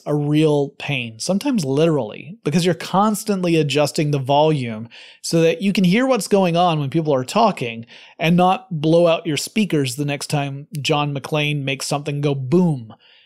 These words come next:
Well, for Android users, Netflix has moved to a codec called X H E dash A A C.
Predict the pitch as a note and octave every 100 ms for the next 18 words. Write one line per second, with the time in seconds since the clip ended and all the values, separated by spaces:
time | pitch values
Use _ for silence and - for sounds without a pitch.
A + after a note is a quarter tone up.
0 | _ _ - F3+ E3+ F#3 A3+ B3+ A3 A3+
1 | F3 E3+ E3 D#3+ D3+ - - _ E3 F#3
2 | A3+ - F3 E3+ - D#3 C#3+ D#3 D#3 C#3+
3 | E3 D#3 C#3+ - F3 F3+ D3 A#2 - -
4 | - C#3 C3 - - F#3+ G3+ - - E3+
5 | F3 - - D#3+ D3+ C3+ C#3 C3+ C3 -
6 | - D#3 D3+ D3 C#3 B2 - A#2 A2